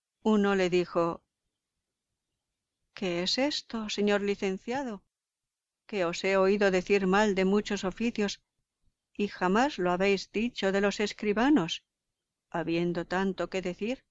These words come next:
A lo cual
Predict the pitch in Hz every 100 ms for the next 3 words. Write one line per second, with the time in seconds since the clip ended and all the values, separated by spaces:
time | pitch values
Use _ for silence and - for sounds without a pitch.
0 | _ _ _ _ _ _ _ _ _ _
1 | _ _ _ _ _ _ _ _ _ _
2 | _ _ _ _ _ _ _ _ _ -
3 | 185 185 - 240 233